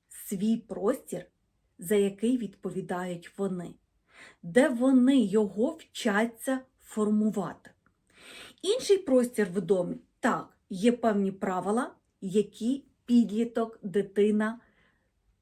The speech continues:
повинна підтримувати. Це є правила дому, де задаєте тон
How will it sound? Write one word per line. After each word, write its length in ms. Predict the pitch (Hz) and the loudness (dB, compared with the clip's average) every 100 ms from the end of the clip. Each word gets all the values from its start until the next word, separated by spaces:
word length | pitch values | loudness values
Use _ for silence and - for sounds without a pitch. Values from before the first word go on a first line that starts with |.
| _ _ | _ _
повинна 500 | - 185 196 202 196 - | -6 -4 0 -2 -2 -8
підтримувати. 760 | - - 208 180 - - _ _ _ _ | -10 -2 -2 -2 -10 -16 _ _ _ _
Це 180 | - 330 | -2 0
є 120 | 285 | 0
правила 680 | 240 262 254 254 269 262 247 | -2 2 4 4 2 0 -4
дому, 560 | - 170 214 190 170 - _ _ _ _ _ _ _ - | -12 0 2 2 -2 -12 _ _ _ _ _ _ _ -16
де 340 | 175 214 311 - | 0 0 0 -10
задаєте 600 | - 202 185 170 196 240 | -2 -2 -2 -2 -4 -4
тон 480 | 240 _ 185 185 190 | -6 _ -6 -6 -8